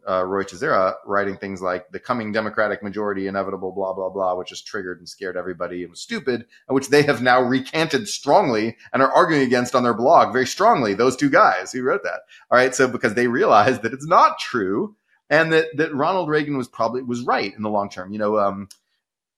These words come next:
Irish people voted for the Democrats for, like, a long time and then, then switched to basically, uh, slightly Republican. Italian people voted for the Democrats for a long time and then switched to fairly strongly Republican actually now. Uh, and so you get these, uh,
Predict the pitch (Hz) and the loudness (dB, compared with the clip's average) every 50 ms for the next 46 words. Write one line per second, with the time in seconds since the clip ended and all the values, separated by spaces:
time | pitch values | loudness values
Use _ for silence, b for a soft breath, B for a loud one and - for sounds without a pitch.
0 | _ _ _ 123 135 143 143 139 - - 139 131 127 117 104 110 110 104 - - | _ _ _ -2 0 0 0 -2 -2 -4 -6 -6 -4 -4 -4 -4 -4 -4 -6 -8
1 | 101 95 95 101 101 101 - 101 92 92 92 - - - 107 98 95 92 90 87 | -8 -4 -4 -4 -4 -4 -2 -2 0 -2 -2 -4 -8 -6 -4 -4 -2 -2 -2 -2
2 | 87 - - _ 98 95 98 110 120 117 - - 95 95 92 92 92 90 90 90 | -4 -6 -10 _ -8 -2 0 0 0 0 -2 -4 -4 -4 -4 -4 -6 -8 -8 -8
3 | 90 95 107 104 90 90 90 90 90 - - - - 101 90 - - - - - | -10 -12 -14 _ -14 -14 -14 -14 -16 -20 -20 -14 -10 -10 -10 -10 -10 -14 -16 -18
4 | - - 92 92 85 82 - 90 90 85 - - - _ 87 87 85 85 87 92 | -20 -14 -12 -12 -12 -10 -12 -12 -12 -12 -12 -16 -18 _ -14 -14 -12 -12 -10 -10
5 | 90 85 82 80 80 80 - - _ _ _ _ _ _ _ _ _ _ _ - | -8 -6 -4 -4 -4 -6 -8 -12 _ _ _ _ _ _ _ _ _ _ _ -18
6 | - - - - 107 104 95 90 90 87 - - 110 101 98 85 - 76 73 73 | -8 -4 -2 -2 -2 -2 -4 -6 -6 -6 -4 -2 -2 -2 -2 -4 -8 -10 -12 -12
7 | 87 104 - _ _ _ _ _ _ _ _ 113 110 - - 107 107 113 120 120 | -14 -18 -20 _ _ _ _ _ _ _ _ -10 -10 -6 -2 0 2 2 2 0
8 | 110 117 120 95 107 104 98 104 101 98 101 98 95 - 104 95 87 95 92 92 | -2 -2 -4 -4 -4 -4 -2 -2 0 0 0 -2 -4 -6 -8 -6 -6 -6 -6 -6
9 | 90 - 90 90 - - - 98 92 87 90 90 - 90 90 90 87 85 82 - | -6 -4 -4 -4 -6 -6 -6 -6 -6 -6 -6 -8 -8 -10 -10 -10 -12 -12 -12 -12
10 | - 95 92 - - - 90 87 80 _ _ _ _ - - 370 453 415 330 - | -12 -12 -12 -12 -14 -16 -16 -16 -16 _ _ _ _ -14 -10 -8 -6 -6 -6 -6
11 | - 147 151 165 156 123 104 - 123 135 113 - - 80 78 - - _ - - | -4 -4 -2 -2 -2 -2 -2 -2 -4 -4 -4 -6 -10 -14 -18 -18 -20 _ -20 -20
12 | - 92 - - - - _ _ _ _ _ _ _ _ _ _ _ - 120 120 | -20 -20 -20 -20 -20 -20 _ _ _ _ _ _ _ _ _ _ _ 2 4 6
13 | 120 123 127 135 131 127 - 147 139 131 123 113 135 131 131 135 123 120 117 101 | 6 6 4 2 -2 -2 -2 0 0 0 0 0 0 0 0 -2 -4 -4 -4 -2
14 | 101 110 107 104 101 104 - | -2 0 2 2 2 0 -2